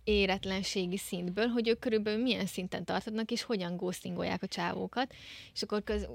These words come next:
tehát, hogy általában mindig az van, hogy mindig szopórolleren vagy. A szopórolleren tátott szájjal suhansz a faszerdőbe.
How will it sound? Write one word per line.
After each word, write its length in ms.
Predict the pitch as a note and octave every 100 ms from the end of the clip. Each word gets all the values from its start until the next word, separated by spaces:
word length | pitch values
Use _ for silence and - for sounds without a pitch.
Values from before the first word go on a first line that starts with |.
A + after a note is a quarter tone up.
| - -
tehát, 180 | A3+
hogy 120 | A#3 A3+ - - -
általában 560 | A3 A3 A#3+ G#3+ A3+ G#3
mindig 380 | A3 C4+ A#3
az 220 | F3+ F#3 G3
van, 320 | G3 F#3+ G#3
hogy 180 | F#3+ F#3+
mindig 320 | B3 A3 F3+
szopórolleren 880 | - F3+ - E3 D#3+ F3 E3 - E3+
vagy. 300 | E3+ F3+ - - - - - - -
A 60 |
szopórolleren 1120 | F#3 C4 - C#4+ B3 G3 G3+ A3+ A#3+ C4+ D#4+ F4 - - -
tátott 400 | A#3 A#3+ B3 A#3
szájjal 480 | A#3+ A3 G#3+ G#3 G3+
suhansz 460 | A3 G3+ G#3+ A#3
a 60 | A3+
faszerdőbe. 760 | F#3 F#3 F3 E3+ F3 E3 E3